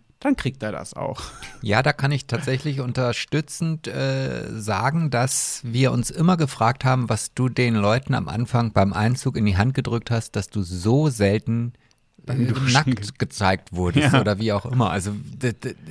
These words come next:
Speaker 2: da gab's eine Szene und, äh, oder zwei und das war's. Also,
Speaker 1: Ja.
Speaker 2: das war selbst bei uns schon, äh, sehr offensichtlich,
Speaker 1: Ja.
Speaker 2: dass da irgendwas
Speaker 1: Da saß jemand, der mich mochte und es gab auch mal die Kameras, also die reden ja nicht mit uns, ne? Also da wird mit keinem geredet, außer abends im Sprechzimmer.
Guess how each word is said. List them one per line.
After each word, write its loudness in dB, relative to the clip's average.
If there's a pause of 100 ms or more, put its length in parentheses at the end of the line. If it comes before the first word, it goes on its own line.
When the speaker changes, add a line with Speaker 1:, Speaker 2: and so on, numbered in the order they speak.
Speaker 2:
da -6
gab's 0
eine 0
Szene 2
und, 0
äh, -12
oder -2
zwei 0 (240)
und 2
das -2
war's. 0
Also, 0 (240)
Speaker 1:
Ja. -2
Speaker 2:
das 0
war 4
selbst 0
bei 4
uns 2
schon, 2 (360)
äh, 0
sehr 2 (360)
offensichtlich, -10 (160)
Speaker 1:
Ja. -2
Speaker 2:
dass -2
da -6
irgendwas -6 (200)
Speaker 1:
Da 4
saß 2
jemand, 2
der 4
mich 2
mochte 4
und 0
es -4
gab 0
auch 2
mal 2
die -2
Kameras, 0
also -4
die -4
reden 0
ja 0
nicht -4
mit -6
uns, -6
ne? -2
Also -6
da -6
wird -6
mit -2
keinem -2
geredet, -4
außer -2
abends 0
im -2
Sprechzimmer. -4